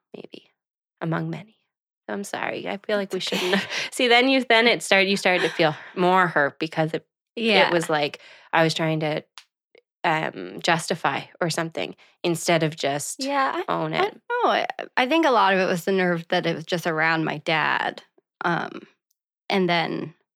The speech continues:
Speaker 2: and, and then it was more, "Okay, I said that about my, maybe it's not about my dad. Maybe it's about me and how I communicate." 'Cause then we started talking about pride and what that means and how it's used in, um, communicating and, you know, conversational skills. And,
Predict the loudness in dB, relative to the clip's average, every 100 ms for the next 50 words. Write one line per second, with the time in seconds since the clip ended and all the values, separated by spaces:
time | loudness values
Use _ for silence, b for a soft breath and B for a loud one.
0 | _ _ _ _ _ _ _ _ _ _
1 | _ -20 -20 _ _ 0 2 2 0 0
2 | 2 2 2 2 0 0 0 2 2 -2
3 | _ _ _ _ -4 -2 0 0 0 0
4 | -2 0 0 0 -2 -2 0 0 -2 -4
5 | -2 -2 -2 -4 -4 -4 -4 -2 0 0
6 | -2 -4 -4 -2 0 0 -2 -2 -2 -4
7 | -6 -6 -4 -2 -2 -4 -8 -10 -14 -12
8 | -6 -4 -4 -6 -8 -8 -10 -10 -10 _
9 | -10 -2 2 4 2 2 0 -2 0 2
10 | 2 2 0 -4 -4 -4 -2 -2 -4 -2
11 | 0 0 0 0 0 -4 -6 -6 -6 -6
12 | -2 -2 0 0 2 2 2 -2 -8 B
13 | B B B B B -6 0 2 2 0
14 | -2 -2 -2 -2 -2 -6 -2 0 2 2
15 | 2 0 0